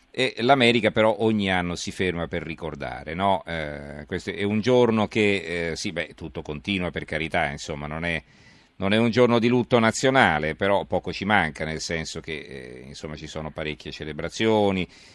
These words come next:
eh, si va, eh, nel luogo in cui sono state abbattute le torri, c'è una grande folla, eh, ci sono messaggi di, di cordoglio,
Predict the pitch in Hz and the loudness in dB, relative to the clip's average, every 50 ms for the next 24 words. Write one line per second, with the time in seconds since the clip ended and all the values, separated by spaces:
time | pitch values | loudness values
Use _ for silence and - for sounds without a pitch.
0 | _ _ - - 82 78 73 71 71 71 73 76 73 73 73 73 71 - - - | _ _ -14 -10 -8 -8 -6 -8 -8 -10 -12 -14 -14 -16 -16 -16 -16 -16 -16 -16
1 | - - - - - 87 85 82 - - - 101 85 95 95 92 - - 87 87 | -16 -18 -18 -18 -18 -18 -16 -12 -8 -4 -2 0 4 6 6 6 6 4 0 -4
2 | 85 78 78 80 85 87 90 92 98 98 98 92 87 85 87 85 85 80 80 78 | -2 -4 -4 -6 -4 -2 0 4 4 6 6 4 4 2 0 0 0 0 0 -2
3 | 78 78 80 82 85 - - 90 82 90 85 82 - - 87 80 82 78 73 80 | -2 -4 -4 -6 -6 -6 -6 -6 -4 -4 -6 -6 -6 -4 -4 -4 -4 -4 -4 -4
4 | 80 - 87 80 - 87 85 85 - 120 113 107 101 92 85 82 85 82 - - | -6 -6 -6 -6 -4 -4 -4 0 2 4 4 4 4 2 0 -2 -6 -8 -8 -8
5 | 80 76 73 76 76 76 76 76 78 85 87 - - 101 101 98 95 92 87 85 | -8 -6 -6 -6 -6 -4 -4 -4 -2 -4 -2 0 2 4 4 4 4 2 0 0
6 | 82 82 80 76 73 69 - - 69 69 67 67 67 65 - - - - - - | 0 0 -2 -2 -4 -6 -8 -10 -12 -12 -14 -14 -16 -18 -18 -20 -20 -20 -20 -20
7 | 76 - - - - 71 73 71 71 - - - 82 80 78 76 73 71 76 73 | -20 -20 -18 -14 -12 -10 -8 -8 -8 -6 -4 -2 0 0 0 0 -2 -6 -10 -10
8 | 71 67 69 71 69 64 69 69 69 69 67 67 71 69 67 67 71 71 - 78 | -10 -10 -10 -12 -12 -12 -14 -14 -14 -14 -16 -16 -16 -16 -16 -14 -14 -12 -10 -10
9 | 73 76 78 95 101 98 92 90 85 82 85 80 | -8 -4 0 2 4 4 4 2 0 -2 -4 -6